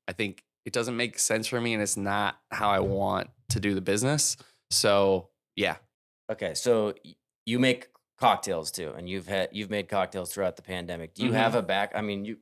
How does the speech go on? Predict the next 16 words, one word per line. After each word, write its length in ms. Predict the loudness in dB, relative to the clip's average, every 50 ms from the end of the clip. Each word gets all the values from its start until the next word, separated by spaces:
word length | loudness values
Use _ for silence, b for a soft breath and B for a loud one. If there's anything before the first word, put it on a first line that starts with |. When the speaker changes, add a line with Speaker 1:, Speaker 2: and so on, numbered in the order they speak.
| _ _
Speaker 2:
we 140 | -8 -8 -6
can 260 | -4 -4 -4 -2 2
look 200 | 4 4 4 4
around. 280 | 4 4 4 4 4 4
There's 200 | 2 2 2 2
a 40 |
lot 220 | 2 4 4 4 2
of 60 | 2
liquor 240 | 0 -2 -4 -4 -6
here. 260 | -6 -2 -2 -2 0
Speaker 1:
<laughs> 640 | 0 0 2 4 4 4 4 2 2 2 2 0 0 0 0 -4 -4 -4 -4 -8 -12 -12 -12 -12 -8 _ -4 -2
Speaker 2:
Enough 380 | 0 2 6 6 6 6 6
to 100 | 2 0
maybe 380 | 2 4 4 4 4 2 0 0
get 340 | 2 2 2 2 0 -4 _ _ _ _
me 560 | -4 -2 0 0 2 2 0 0 -2 -4 -8